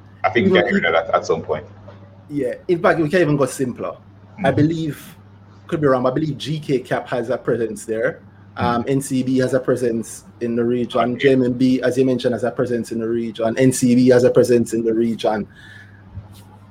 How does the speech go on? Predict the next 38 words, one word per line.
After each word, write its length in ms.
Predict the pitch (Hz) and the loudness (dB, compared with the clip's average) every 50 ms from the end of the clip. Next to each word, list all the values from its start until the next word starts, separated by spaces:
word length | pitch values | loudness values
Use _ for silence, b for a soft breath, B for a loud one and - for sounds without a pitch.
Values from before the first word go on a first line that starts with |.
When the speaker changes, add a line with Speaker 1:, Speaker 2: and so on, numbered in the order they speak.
| - - - - - - - - - - - - - - | -20 -20 -20 -20 -20 -20 -20 -20 -20 -20 -20 -20 -8 -4
Speaker 2:
That's 200 | - - - - | -2 -2 0 2
huge. 380 | - 196 226 226 - 151 - - | 2 4 4 4 4 2 2 4
They 160 | 131 139 151 | 6 6 6
literally 540 | 147 131 143 151 165 160 175 165 156 151 147 | 6 6 6 6 6 6 6 6 6 6 4
just, 480 | 127 156 151 151 - - - - - - - - - - - - - - - - - - - - - - - - | 4 4 2 2 0 -4 -8 -12 -14 -18 -20 -20 -20 -20 -20 -20 -20 -20 -20 -20 -20 -20 -20 -20 -20 -10 -6 -4
I 40 | 127 | -2
believe 240 | 135 143 143 147 - | -2 0 0 0 -2
Barita 580 | - 123 120 123 131 151 160 151 - 127 107 - | 0 -2 -2 -2 -2 -4 -6 -6 -8 -10 -10 -8
has 160 | - 127 120 131 | -8 -8 -6 -6
a 60 | 120 | -4
presence 400 | - 135 120 127 120 117 - 127 | -4 -4 -2 -2 -4 -4 -4 -4
in 100 | 120 117 | -4 -4
the 100 | 117 113 | -4 -4
region. 560 | 113 117 117 113 104 120 113 113 113 123 - B B B B B B B B B - - | -4 -4 -6 -6 -6 -6 -6 -6 -8 -10 -14 B B B B B B B B B -6 -2
Um, 500 | 131 135 135 131 131 123 117 113 101 - - - - - - - - - - - 110 | 0 2 4 4 4 4 2 0 -2 -6 -14 -20 -20 -20 -20 -20 -20 -20 -20 -20 -20
y-, 80 | 107 - - - | -20 -18 -8 -2
y- 180 | 147 147 147 - - | 2 2 2 2 0
Speaker 1:
Sagicor 500 | 151 - 95 - - - - 95 87 80 | -4 -2 -2 -2 -2 -2 0 0 0 0
definitely 300 | 82 80 - 90 85 - | 0 -4 -6 -4 -2 -2
has 140 | 92 95 101 | 0 0 -2
a 40 | 98 | -4
presence 360 | - 98 - 101 101 - - | -6 -4 -4 -4 -4 -4 -4
in 60 | - 85 | -4 -2
the 60 | 85 | -2
region. 380 | 80 80 78 - - - - - - - - - - | -2 -4 -6 -8 -12 -14 -14 -14 -18 -20 -20 -12 -6
Speaker 2:
Right? 440 | 127 127 127 147 196 - - - - B B B | 0 2 4 4 4 2 0 -4 -10 B B B
I 80 | 196 | 4
mean, 240 | 220 220 180 - - - - | 4 4 4 2 -2 -4 0
N 140 | - 196 202 | 2 2 2
C 140 | 202 202 185 | 2 0 0
B 120 | 175 170 | 2 4
already 340 | 165 165 175 175 185 160 143 | 4 6 6 6 6 4 2
is 240 | - 175 165 135 139 | 0 -2 -2 -2 -2
in 100 | 143 131 | -2 0
the 80 | 131 131 | 0 0
region 400 | 143 135 123 110 127 117 113 101 | -2 -2 -4 -4 -6 -6 -6 -6
via 240 | 110 123 120 113 | -6 -6 -6 -4
Guardian. 480 | 101 120 120 117 113 107 104 92 90 - | -2 -2 0 0 0 -2 -4 -6 -8 -12